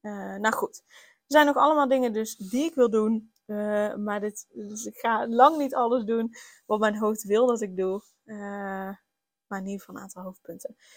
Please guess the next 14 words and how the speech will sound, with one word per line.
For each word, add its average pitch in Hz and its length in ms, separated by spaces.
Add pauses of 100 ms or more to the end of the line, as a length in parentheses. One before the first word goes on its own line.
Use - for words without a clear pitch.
(260)
God, 220 300
ik 233 140
weet 240 200
al 226 180
niet 220 160
eens 269 200
meer 214 220
hoe 240 360
ik 202 80
deze, 208 500
eh, - 280 (100)
podcast 294 420
ben 247 160
gestart. - 720